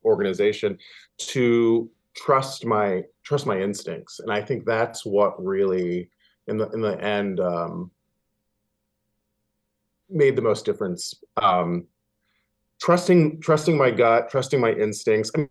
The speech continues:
mean, I was relatively young. I mean, it's all relative, but, you know, when I got that job, I, I felt,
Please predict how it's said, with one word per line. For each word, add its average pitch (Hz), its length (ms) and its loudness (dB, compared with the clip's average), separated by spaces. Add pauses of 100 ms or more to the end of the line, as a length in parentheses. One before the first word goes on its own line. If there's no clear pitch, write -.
(140)
mean, 165 120 0
I 196 60 6
was 294 220 -2
relatively 294 480 0
young. 120 720 0 (200)
I 120 60 -2
mean, 101 280 -4 (540)
it's - 180 -6
all 110 160 4
relative, 87 520 0
but, 113 220 0 (220)
you 170 80 6
know, 165 80 8
when 151 80 6
I 143 80 6
got 175 240 4
that 190 200 4
job, 151 680 6
I, 127 560 6 (420)
I 120 160 2
felt, 135 640 4